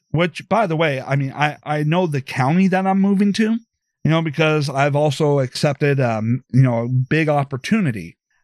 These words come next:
out, s-, you know, on the other side of the state. You know, so there's gonna be the whole, you know, hunting down for a house that would work and all of that. So we're moving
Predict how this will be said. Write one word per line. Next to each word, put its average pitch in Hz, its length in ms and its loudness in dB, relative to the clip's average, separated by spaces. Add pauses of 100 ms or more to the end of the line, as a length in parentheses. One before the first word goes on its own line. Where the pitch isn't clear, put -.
out, 143 220 -2
s-, - 260 -12 (140)
you 131 100 2
know, 120 140 2
on 139 240 -2
the 135 100 -2
other 135 160 -2
side 127 280 -2
of 110 60 -14
the 107 60 -20
state. 165 460 -4 (380)
You 151 60 2
know, 147 100 0
so 151 300 0
there's 147 320 -2
gonna 151 200 0
be 147 220 0
the 135 160 0
whole, 135 460 2 (160)
you 127 100 4
know, 113 300 0
hunting 156 480 0
down 139 400 0
for 135 380 0 (140)
a 123 180 0
house 127 360 -2
that 123 220 -2
would 127 160 2
work 127 460 0 (420)
and 139 180 2
all 131 240 0
of 120 80 -2
that. 123 260 0
So 139 320 0
we're 139 120 2
moving 202 360 2